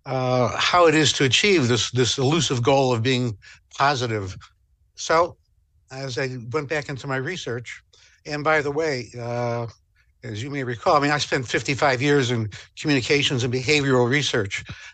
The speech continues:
I mean, I did this kind of work for hundreds of clients and thousands of projects, like, why do things work? How do people think? How do they make decisions? So I made myself the research project over the years. And hopefully this will be the last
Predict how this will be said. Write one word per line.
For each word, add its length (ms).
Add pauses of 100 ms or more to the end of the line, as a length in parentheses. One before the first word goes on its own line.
I 20
mean, 160
I 80
did 200
this 260
kind 200
of 60
work 180
for 300 (360)
hundreds 360
of 60
clients 480
and 140
thousands 420
of 60
projects, 500
like, 240 (500)
why 180
do 100
things 320
work? 300
How 180
do 100
people 320
think? 380 (140)
How 140
do 80
they 120
make 200
decisions? 680 (420)
So 300
I 140
made 160
myself 420
the 100
research 460
project 380
over 220
the 100
years. 380 (580)
And 360
hopefully 520
this 320
will 60
be 120
the 140
last 640